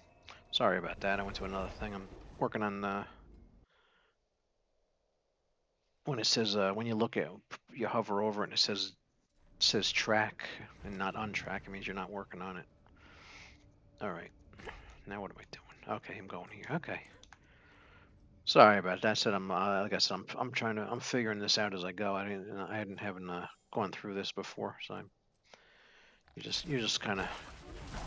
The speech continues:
living this with me here as we, uh, journey to level thirty-six.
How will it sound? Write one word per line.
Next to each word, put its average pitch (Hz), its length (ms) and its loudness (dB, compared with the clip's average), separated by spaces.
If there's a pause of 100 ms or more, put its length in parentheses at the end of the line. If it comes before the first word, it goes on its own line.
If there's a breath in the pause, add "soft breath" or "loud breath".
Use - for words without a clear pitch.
(120)
living 131 360 8
this 110 220 4
with 117 220 2
me 107 120 0
here 104 260 -2 (1500 loud breath)
as 98 200 -2
we, 95 300 -6
uh, 92 140 -4 (600 loud breath)
journey 101 360 -2
to 101 140 -4
level 101 260 0
thirty-six. - 960 0